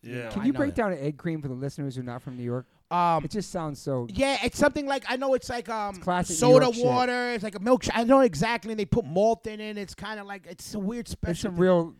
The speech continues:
Speaker 2: New York
Speaker 3: I
Speaker 2: shit.
Speaker 3: wanna say it's an old school Jewish thing. Like from
Speaker 2: Okay.
Speaker 3: the old days, it's like malt. Uh,
Speaker 1: They
Speaker 3: some
Speaker 1: put club soda in it?
Speaker 3: I wanna say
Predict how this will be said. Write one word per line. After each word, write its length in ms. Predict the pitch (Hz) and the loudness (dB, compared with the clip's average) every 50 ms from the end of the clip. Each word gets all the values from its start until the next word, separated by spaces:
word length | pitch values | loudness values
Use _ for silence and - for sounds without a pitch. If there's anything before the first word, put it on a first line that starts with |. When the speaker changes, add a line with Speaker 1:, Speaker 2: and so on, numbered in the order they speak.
| - | -18
Speaker 2:
New 200 | 139 151 156 156 151 | -14 -10 -6 -2 0
York 200 | 151 147 139 - | 0 0 0 2
Speaker 3:
I 60 | 202 | 4
Speaker 2:
shit. 80 | 262 277 | 4 6
Speaker 3:
wanna 240 | 294 294 294 285 - | 6 6 6 6 2
say 220 | - 277 269 269 254 | 2 2 0 0 0
it's 100 | 185 180 | 0 -2
an 80 | 190 - | -4 -2
old 280 | - 220 220 226 214 - | 2 6 6 6 6 4
school 240 | - - 233 226 | -2 -2 -2 -4
Jewish 540 | 151 117 117 139 202 226 220 190 - - - | -4 -4 -8 -8 -6 -6 -6 -6 -6 -8 -10
thing. 260 | - 160 139 120 120 | -8 -8 -8 -8 -8
Like 180 | 131 131 135 - | -8 -8 -8 -6
from 120 | - 156 | -6 -6
Speaker 2:
Okay. 80 | 131 - | -6 -6
Speaker 3:
the 40 | - | -8
old 200 | 165 180 185 175 | -10 -12 -12 -12
days, 180 | 165 170 151 127 | -12 -14 -14 -14
it's 120 | 135 113 | -12 -12
like 120 | 147 127 113 | -12 -12 -12
malt. 560 | 101 139 156 175 185 185 185 185 _ _ _ _ _ _ _ _ _ _ _ _ _ _ _ _ _ | -8 -4 0 2 2 2 2 0 _ _ _ _ _ _ _ _ _ _ _ _ _ _ _ _ _
Uh, 440 | 147 143 135 127 131 131 120 117 113 _ _ - | -14 -12 -12 -10 -10 -12 -14 -16 -16 _ _ -10
Speaker 1:
They 80 | 143 143 | -10 -6
Speaker 3:
some 180 | 139 170 170 | -4 -4 -4
Speaker 1:
put 40 | 131 - | -4 -6
club 180 | 151 165 160 - | -6 -6 -6 -6
soda 280 | - 156 156 170 196 214 | -8 -10 -8 -8 -8 -8
in 100 | 226 226 | -10 -10
it? 120 | 240 277 _ - | -12 -14 _ -12
Speaker 3:
I 120 | 180 196 196 | -10 -10 -6
wanna 400 | 185 196 202 220 226 240 233 202 | -4 -4 -4 -4 -4 -2 -2 -4
say 460 | - - - 208 202 196 90 - - | -4 -4 -10 -12 -12 -12 -12 -14 -14